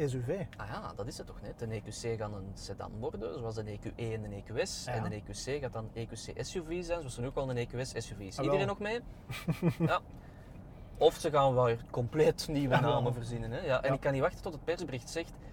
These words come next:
Speaker 2: "De E Q C mag je niet vergelijken met een C-klasse, maar eerder met een C-les." <laughs> Al, al die elektrische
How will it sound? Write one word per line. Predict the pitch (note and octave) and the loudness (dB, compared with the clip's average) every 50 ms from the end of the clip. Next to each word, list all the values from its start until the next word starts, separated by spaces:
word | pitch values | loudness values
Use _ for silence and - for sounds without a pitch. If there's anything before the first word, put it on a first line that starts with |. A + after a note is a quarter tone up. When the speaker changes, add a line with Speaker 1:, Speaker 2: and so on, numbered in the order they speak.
| - - - - | -14 -14 -12 -8
Speaker 2:
"De | - - C#3+ | -4 -2 0
E | C#3+ | 0
Q | - - C3+ - | 0 0 2 6
C | - D#3 E3+ F#3 | 6 8 10 10
mag | G3 E3+ C#3+ C3 | 10 10 10 8
je | B2 | 6
niet | A2+ A2 - | 2 2 0
vergelijken | - D#3+ C#3 C3+ C3+ C#3+ D3+ - C3 | -4 -4 -2 0 2 2 2 0 -2
met | A#2 - | -4 -4
een | A2+ G#2 - - C#3+ D3+ | -6 -6 -2 0 -2 0
C-klasse, | D3 C#3+ C#3 C3 - B2+ | 0 0 -2 -2 -2 -4
maar | A#2+ A#2 A2 G#2+ | -6 -6 -4 -4
eerder | B2 C3 B2+ B2 | -4 -4 -2 -2
met | A2+ A2+ F#2+ | -4 -4 -4
een | G#2+ - - - A2 G#2+ | -4 -4 -4 -4 -4 -4
C-les." | A2 B2 - - - - - - - - - | -4 -4 -4 -4 -4 -2 -2 -2 2 10 12
<laughs> | G3+ - - - A#3 - - B3 A#3+ - - G#3+ F#3+ - - E3+ - - - - - - - - - - | 12 12 12 12 12 12 12 12 12 12 12 10 10 8 6 2 2 2 0 -4 -4 -4 -8 2 8 8
Al, | E3+ - - - - - - - | 8 8 8 -4 -8 0 6 8
al | G#3+ A3 A#3+ | 10 10 10
die | G#3+ G3 F#3+ | 10 10 10
elektrische | F#3 G#3 G3+ - G#3+ D#3 - | 10 10 8 8 4 4 6